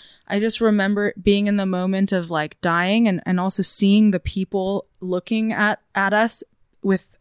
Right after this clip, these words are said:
with this look of, like, ju-, like, justification. Like, they were like, "Oh, good. We're, we're getting rid of these, like, bad girls or bad people or whatever." And I just remember being like, "Is this really?" Like, I just couldn't believe it.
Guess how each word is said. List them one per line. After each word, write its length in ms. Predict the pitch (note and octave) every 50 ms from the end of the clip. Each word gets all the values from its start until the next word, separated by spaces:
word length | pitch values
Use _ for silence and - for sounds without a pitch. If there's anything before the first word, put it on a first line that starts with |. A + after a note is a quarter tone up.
| _
with 180 | - G3+ G3 -
this 220 | - G3 - - -
look 220 | F#3 F#3+ F#3+ -
of, 160 | G#3+ F#3+ F3+
like, 260 | F3 C#3+ G#2+ - - - _ _ _ _ _ _ _ -
ju-, 160 | - G3+ - -
like, 180 | F#3+ F#3+ F3+ -
justification. 960 | - F#3 E3+ - - G3 - F#3+ - - - - E3+ - - G#3+ G#3 A3+
Like, 160 | G#3+ F3+ D#3+ D#3+
they 140 | F3 F3
were 140 | E3 F3+ F3+
like, 200 | E3+ D#3 - - -
"Oh, 200 | G3+ F#3+ F3+ -
good. 300 | - F3+ F3 E3 D#3 D#3
We're, 260 | E3+ E3+ E3 D3 - -
we're 140 | E3+ F#3
getting 280 | E3+ F3+ F#3 F3+ F3+ F3
rid 140 | E3+ F3 F3
of 120 | F3 D#3+
these, 200 | - D#3+ D#3+ -
like, 240 | D#3 C#3 C3 - _ _ - - - - _ _ _ _ _ _
bad 380 | - E3+ D#3+ E3 E3 E3 E3 - _ _ _ _ -
girls 440 | - F3 E3+ D#3 C#3+ C3 C#3 E3
or 60 | E3+ E3
bad 320 | D#3 E3 D3+ D3 D#3 D3+
people 360 | - G3 E3 - - - E3 E3+
or 80 | E3
whatever." 360 | E3+ E3 D#3+ - D3+ D#3+ D#3+ - - - - - - - _
And 260 | - F#3+ F#3+ F#3+ F3+ - _ _ _ _ _ _ _ _ _ -
I 100 | G3+ G3+
just 220 | G3+ G#3+ A3 - -
remember 340 | A#3+ A3+ G#3+ A3 A3 A3 G#3
being 180 | F#3+ G3+ G3+
like, 280 | G3 F#3 F3 E3+ - _ _ _ _ _ _ _ _ _ _ _ _ _ _
"Is 160 | - G#3 F#3 F#3
this 300 | A#3 D#4 - - - A3
really?" 280 | G#3+ G#3+ C4 E4 G#4+ A4+ A4 D#4
Like, 140 | B3+ B3
I 100 | - A3
just 180 | A#3+ E4+ F4+ -
couldn't 280 | - - F4 F#4 E4 C4
believe 420 | - A3+ G#3 A3 D4+ B4 A#4+ E3+
it. 160 | D3+ - -